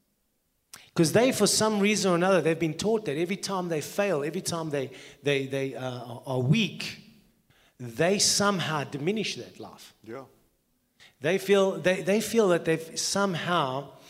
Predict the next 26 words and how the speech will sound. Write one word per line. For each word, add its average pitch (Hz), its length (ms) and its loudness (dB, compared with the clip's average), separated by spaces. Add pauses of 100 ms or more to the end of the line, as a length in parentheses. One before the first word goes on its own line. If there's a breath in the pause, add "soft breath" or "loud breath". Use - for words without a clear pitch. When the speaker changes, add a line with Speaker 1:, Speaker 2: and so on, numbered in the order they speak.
(240 loud breath)
Speaker 1:
brought 175 420 4
death 180 360 -2
into 190 360 -10
that 131 180 -12
life. 113 420 -18 (400)
You 165 100 -8
can't. 262 540 -8 (1500)
The 139 80 0
scripture 214 400 2
c-, - 220 -6
says 180 300 2
clearly 185 440 0
in 127 100 -4
Corinthians, 147 840 -4 (360 loud breath)
it 127 80 -10
says, 160 180 2
"Death, 202 320 2
where 185 160 2
is 190 200 0
your 175 80 0
sting? 160 440 -4 (1000)
Death, 240 280 4
where 233 180 8
is 226 300 2
your 233 140 6
sting?" - 680 2